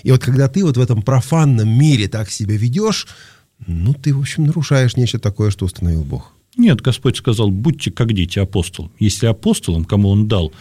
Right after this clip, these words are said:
Speaker 2: Духа Святого, чтобы совершать таинство, Он дал указание быть как дети, то как же родителям учить детей, что что-то они не должны делать? Тут у детей по сравнению с апостолами даже приоритет.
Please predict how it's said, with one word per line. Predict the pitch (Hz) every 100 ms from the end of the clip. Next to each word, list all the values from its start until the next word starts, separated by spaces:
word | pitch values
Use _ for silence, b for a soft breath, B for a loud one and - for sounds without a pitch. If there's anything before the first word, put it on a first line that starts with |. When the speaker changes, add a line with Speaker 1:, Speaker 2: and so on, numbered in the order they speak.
| B B -
Speaker 2:
Духа | 104 143 -
Святого, | 101 107 107 233 156
чтобы | - 92
совершать | - 98 - 92 -
таинство, | 110 82 - - - -
Он | 110 107
дал | 107 92
указание | 107 104 101 95 90
быть | 90 92 -
как | 110 117
дети, | 196 - - B B - -
то | 117 110 104 101 98 B -
как | 123 113
же | 101 101 B -
родителям | 98 101 120 139 107 98 98
учить | - 110 - B B
детей, | 101 98 98 123 131
что | - 98
что-то | - 107 101
они | 95 92
не | 95
должны | 95 90 98
делать? | 87 78 73 - b b
Тут | 151 170
у |
детей | 143 147 135 160
по | 135
сравнению | - 147 139 143
с | 139
апостолами | 143 123 123 131 131 113
даже | 104 110
приоритет. | 123 123 135 98 95